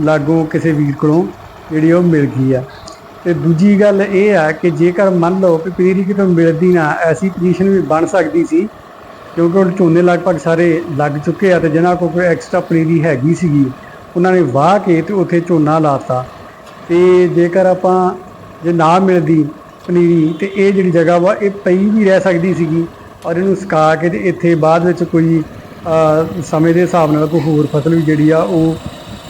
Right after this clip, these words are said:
ਬੀਜਣੀ ਪੈ ਸਕਦੀ ਸੀਗੀ। ਸੋ ਇਸ ਤਰ੍ਹਾਂ ਜਿਹੜਾ ਇਹ ਖੇਤੀ ਆ ਇਹਦਾ ਹਿਸਾਬ ਕਿਤਾਬ ਇੱਦਾਂ ਦਾ ਵੀ ਇਹ ਇੱਕ ਜੂਆ ਟਾਈਪ ਵੀ, ਅਹ, ਇਹਨੂੰ ਕਿਹਾ ਜਾ ਸਕਦਾ, ਕਿ ਜੇਕਰ ਇਹ 'ਚੋਂ ਪ੍ਰੋਫਿਟ ਹੋਵੇ ਤੇ ਕਈ ਵਾਰੀ ਕਾਫੀ ਹੋ ਜਾਂਦਾ,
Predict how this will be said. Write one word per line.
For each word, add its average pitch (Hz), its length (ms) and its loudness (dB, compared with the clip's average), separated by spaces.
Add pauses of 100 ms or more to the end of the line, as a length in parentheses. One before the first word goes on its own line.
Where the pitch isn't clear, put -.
ਬੀਜਣੀ 151 320 0
ਪੈ 160 300 0
ਸਕਦੀ 143 440 -2
ਸੀਗੀ। 127 240 -4 (380)
ਸੋ 208 100 0 (120)
ਇਸ 196 180 2
ਤਰ੍ਹਾਂ 202 600 0
ਜਿਹੜਾ 190 320 2
ਇਹ 202 60 0
ਖੇਤੀ 196 500 0
ਆ 160 280 0
ਇਹਦਾ 202 500 0 (460)
ਹਿਸਾਬ 160 320 2
ਕਿਤਾਬ 175 300 0
ਇੱਦਾਂ 180 220 2
ਦਾ 190 120 2
ਵੀ 202 160 -2 (100)
ਇਹ 214 180 0
ਇੱਕ 202 160 -4
ਜੂਆ 160 340 2
ਟਾਈਪ 190 260 0 (120)
ਵੀ, 190 240 2
ਅਹ, 165 800 -2 (440)
ਇਹਨੂੰ 180 160 2
ਕਿਹਾ 180 280 0
ਜਾ 165 220 2
ਸਕਦਾ, 147 440 -2 (440)
ਕਿ 170 80 -4
ਜੇਕਰ 180 340 0
ਇਹ 208 60 0
'ਚੋਂ 208 120 -2
ਪ੍ਰੋਫਿਟ 185 500 -2
ਹੋਵੇ 165 200 2
ਤੇ 180 120 0
ਕਈ 175 200 2
ਵਾਰੀ 170 300 2 (500)
ਕਾਫੀ 147 320 0
ਹੋ 214 60 2
ਜਾਂਦਾ, 151 380 0